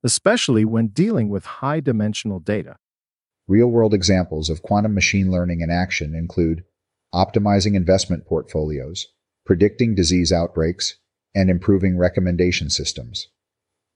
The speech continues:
Speaker 2: These are all complex problems that require processing and analyzing large amounts of data, which can be done more efficiently using quantum machine learning algorithms.
Speaker 1: Artificial intelligence, A I,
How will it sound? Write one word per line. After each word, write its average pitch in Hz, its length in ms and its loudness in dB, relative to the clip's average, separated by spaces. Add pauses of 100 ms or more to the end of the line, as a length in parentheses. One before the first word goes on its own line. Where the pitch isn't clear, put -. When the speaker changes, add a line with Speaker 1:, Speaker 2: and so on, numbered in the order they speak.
(400)
Speaker 2:
These 123 200 4
are 104 160 4
all 92 180 4
complex 104 580 0
problems 80 540 -2
that - 120 0
require 90 420 0
processing 87 760 0
and 95 180 0
analyzing 85 720 -2
large 90 320 2
amounts 85 320 -2
of 76 100 -6
data, 78 380 0 (360)
which 92 220 0
can 90 160 0
be 87 140 2
done 90 340 2
more 87 240 0
efficiently 80 680 -2 (200)
using 95 340 0
quantum 90 440 -2
machine 87 380 0
learning 78 240 -4
algorithms. 73 640 -8 (840)
Speaker 1:
Artificial 156 560 4
intelligence, 101 760 0 (380)
A 131 160 2
I, 107 360 0